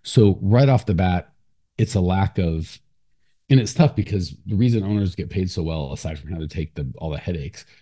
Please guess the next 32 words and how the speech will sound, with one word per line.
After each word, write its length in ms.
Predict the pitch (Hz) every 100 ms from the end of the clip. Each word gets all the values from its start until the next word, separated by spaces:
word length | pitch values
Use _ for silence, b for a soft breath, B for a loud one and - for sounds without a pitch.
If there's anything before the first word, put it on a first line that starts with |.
| b b _
is 560 | - 95 90 85 - - _ - -
we, 320 | 90 110 98 95 _ _ _ _ _ _
a 60 | 98
good 200 | 120 127
owner 220 | 90 87
is 100 | 90
gonna 160 | 92 85
do 100 | 87
the 100 | 87
most 240 | 92 -
important 340 | 87 98 -
job 200 | 78 82
that 100 | 78
we 80 | 67
can 120 | 78
do, 120 | 90 87
which 120 | 73
is 120 | 80
thinking. 500 | - 87 113 135 135 B B B -
It's 100 | -
just 160 | 110 -
the 80 |
hardest 340 | 87 98 90 -
job 180 | 76 65
ever. 280 | 69 - - -
Like, 140 | 90
f-, 220 | - - _ _
it's 380 | - - - 92
just 200 | 95 -
really 180 | 90 76
hard. 340 | 76 60 -
So 280 | - 110 87